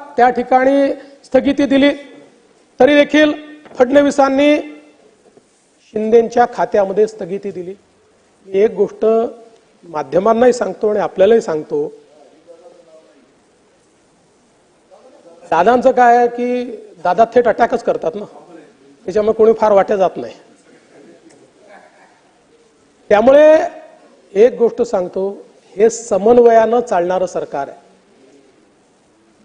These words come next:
या सरकारमध्ये सगळे निर्णय आम्ही तिघही मिळून घेतो.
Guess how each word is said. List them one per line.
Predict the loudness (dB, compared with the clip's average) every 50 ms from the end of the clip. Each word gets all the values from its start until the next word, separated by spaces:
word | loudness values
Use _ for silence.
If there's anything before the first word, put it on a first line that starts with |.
| _ -4
या | 0 2 2 2 0
सरकारमध्ये | 0 -2 -6 -6 -4 0 2 2 2 2 0 -2 2 4 4 4 4
सगळे | 2 -4 -8 -8 -2 2 4 4 4
निर्णय | 4 0 0 2 4 4 4 4 2 -4 -10 -16 -20 -20 -20 _ _ _ _ _ _ _ _ _ _ _ _ _ _ _ _ _ _ _ _ _ _ -14 -10
आम्ही | -6 -6 -6 -6
तिघही | -6 -10 -12 -10 -8 -4 -4 -4 -4
मिळून | -4 -4 -2 -2 -2 0 0
घेतो. | 0 -2 0 0 -2 -2